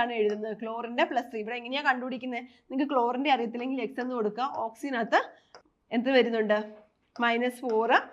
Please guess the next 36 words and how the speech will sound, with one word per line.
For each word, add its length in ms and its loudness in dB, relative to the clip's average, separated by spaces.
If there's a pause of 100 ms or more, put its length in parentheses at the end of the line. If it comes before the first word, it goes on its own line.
(500)
രണ്ട് 200 6
ഓക്സിജൻ 400 2
ഉണ്ട്, 160 -2
ഒരു 180 -2
ഓക്സിജൻ 360 -4
ഇത് 140 0
മൈനസ് 460 0
ടു, 40 -6
രണ്ട് 280 -2
ഓക്സിജൻ 300 -2
ആകുമ്പോൾ 300 -6
മൈനസ് 340 -6
ഫോർ, 140 2 (320)
which 180 -4
is 140 -8
equal 260 -2
to 40 -2 (120)
minus 320 -4 (100)
one. 100 0 (200)
That 180 0
is, 80 -4 (180)
എക്സിന്റെ 320 -4
വാല്യൂ 320 4
എങ്ങനെ 220 -4
വരും? 160 -4 (320)
പ്ലസ് 320 6
ത്രീ 140 -2
വരും. 200 2 (120)
ഇവിടെ 140 2
നോക്കിക്കേ, 420 -2 (100)
സി 60 -4
എൽ 260 2
ഒ 160 4
ത്രീ 120 -6
മൈനസ് 440 -4
ആകുമ്പോൾ 280 2